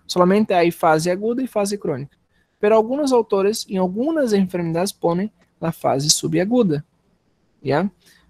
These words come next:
Pero por fines de, eh, recolección académica, por el libro de Porto que nosotros estamos utilizando acá en el proceso patológico,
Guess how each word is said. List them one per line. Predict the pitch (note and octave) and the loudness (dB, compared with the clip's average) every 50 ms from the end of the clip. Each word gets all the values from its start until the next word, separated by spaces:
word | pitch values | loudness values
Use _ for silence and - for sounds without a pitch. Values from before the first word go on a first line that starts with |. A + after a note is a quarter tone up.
| _ _ _ | _ _ _
Pero | - G#3 G#3+ A3 A#3+ C4 - _ _ _ _ _ _ _ _ _ _ _ _ _ _ _ _ _ | 2 4 6 6 6 4 2 _ _ _ _ _ _ _ _ _ _ _ _ _ _ _ _ _
por | - F#3 F#3 F#3 | 4 4 4 4
fines | - - A#3+ B3 B3 A#3 G#3+ F#3+ F3 | 2 -2 0 2 4 4 4 4 2
de, | F3 E3+ E3 D3 - - - - - - - | 2 2 2 0 -2 -4 -6 -12 -14 -14 -10
eh, | - C#3+ C#3 C#3 B2+ C3 C#3+ C#3+ C#3+ | -8 -8 -6 -6 -6 -6 -4 -2 -2
recolección | D#3+ D#3 - D#3+ E3 D#3+ - F#3+ F#3 | -2 0 2 2 2 2 2 0 0
académica, | G3 - A3 G#3+ G#3 G#3 G3+ G3 G3 G3 G3 - A3 A#3 A#3 - _ _ _ _ _ _ _ | 0 0 0 2 4 6 6 6 4 4 2 -2 -4 -4 -6 -10 _ _ _ _ _ _ _
por | - D#3 | -2 0
el | D#3 D3+ | 2 4
libro | E3+ F#3+ G3 G3 | 4 4 4 2
de | F#3+ G3 | 0 0
Porto | F#3+ - - G3 G3 G3 | 0 0 0 0 0 0
que | - D#3 | -4 -6
nosotros | D3+ D#3 - F3 - F3+ F3 | -6 -6 -6 -4 -4 -4 -4
estamos | - - E3+ E3 E3 | -2 -2 -2 -2 -2
utilizando | D#3+ - D#3 D#3 - - D#3+ D#3+ D#3+ | -2 0 -2 -2 -2 -2 -4 -4 -4
acá | D#3 D#3+ D#3+ D#3 D3+ | -4 -4 -4 -4 -4
en | D3+ D3+ D3 | -4 -4 -4
el | C#3+ D3+ | -6 -6
proceso | - - D#3+ D#3+ F3 E3 E3+ - - | -6 -6 -4 -2 -2 -2 -4 -4 -2
patológico, | - G#3+ G#3 - A#3 A3 G3+ G3 G3 - | -2 0 2 2 4 4 4 4 2 0